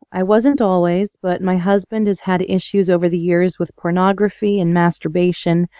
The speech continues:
as well as forcing himself on me when I have said no to sex. These issues started when things were going well, in my view at least, and continued for many years. I have withdrawn as a result,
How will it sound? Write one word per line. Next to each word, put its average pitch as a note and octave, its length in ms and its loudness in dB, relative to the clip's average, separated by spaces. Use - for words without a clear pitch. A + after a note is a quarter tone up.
as F3+ 160 -8
well F#3+ 160 -2
as F#3+ 220 -6
forcing A#3 340 0
himself G3+ 480 -2
on E3+ 240 0
me E3+ 140 0
when E3+ 160 0
I E3+ 160 2
have E3+ 120 0
said D#3+ 240 -4
no E3 280 2
to - 120 -16
sex. - 560 -8
These G#3+ 240 -2
issues C4 380 2
started G#3 540 0
when F#3 180 0
things G3+ 320 -2
were F#3+ 80 0
going F3 400 0
well, D#3+ 400 0
in D#3 160 -4
my E3+ 200 4
view D3+ 220 -2
at - 120 -10
least, D#3 380 -10
and G3+ 160 -2
continued A3+ 580 2
for G#3+ 120 -2
many E3 360 0
years. D3+ 400 -6
I G3 80 0
have G#3 180 2
withdrawn G#3+ 580 0
as G3+ 160 -2
a G#3 40 -4
result, E3+ 560 -2